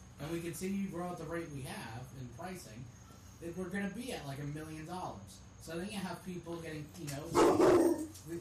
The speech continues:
then you have people coming out of school that are, you know, twenty-something, all right? Wages have gone up maybe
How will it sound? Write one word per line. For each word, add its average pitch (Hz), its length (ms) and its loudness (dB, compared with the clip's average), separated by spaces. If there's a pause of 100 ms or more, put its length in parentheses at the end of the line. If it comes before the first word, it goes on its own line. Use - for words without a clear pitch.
(140)
then 208 120 -4
you 214 60 -4
have 208 120 -4
people 190 200 -4
coming 190 300 -4
out 170 80 -4
of 165 40 -4
school - 540 6
that - 100 8
are, - 120 8
you - 80 8
know, - 280 6
twenty-something, 127 800 -6 (320)
all 135 140 -6
right? 151 160 -4
Wages 165 920 4
have 139 140 -8
gone 147 220 -6
up 143 160 -8
maybe 139 300 -8